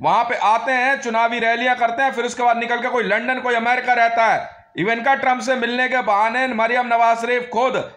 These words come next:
आठ महीने से ज्यादा जो है अमेरिका रह के आई है। रेहाम खान जैसी औरत पाकिस्तान के अंदर इमरान खान के साथ बिस्तर गर्म करके शादी करने के बाद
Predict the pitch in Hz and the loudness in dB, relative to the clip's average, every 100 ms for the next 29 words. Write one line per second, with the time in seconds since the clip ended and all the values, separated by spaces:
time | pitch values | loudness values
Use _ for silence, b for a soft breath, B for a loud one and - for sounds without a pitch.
0 | - 175 247 269 240 240 247 240 240 180 | -2 2 4 2 0 -2 -2 -2 -2 0
1 | 208 240 240 226 240 226 226 226 233 208 | 2 2 0 2 2 2 2 0 0 2
2 | 214 214 220 220 254 233 139 - _ _ | 0 0 0 0 0 0 -2 -10 _ _
3 | _ _ _ _ _ _ _ _ _ _ | _ _ _ _ _ _ _ _ _ _
4 | _ _ _ _ _ _ _ - 147 196 | _ _ _ _ _ _ _ -10 -2 2
5 | 247 262 247 262 247 240 233 240 226 254 | 2 0 0 0 0 -2 -2 2 4 4
6 | 247 160 - - - 208 233 214 220 240 | 2 -2 -6 -6 0 0 0 -2 2 2
7 | 262 247 247 254 240 226 240 254 220 240 | 0 -4 -2 -2 -2 0 0 0 0 -2
8 | 240 233 247 196 214 254 233 240 233 233 | -2 0 0 0 -4 -4 -2 -2 -2 -2
9 | 247 220 208 214 240 233 240 233 226 226 | -2 0 0 0 0 -2 -2 -2 0 2
10 | 247 | 2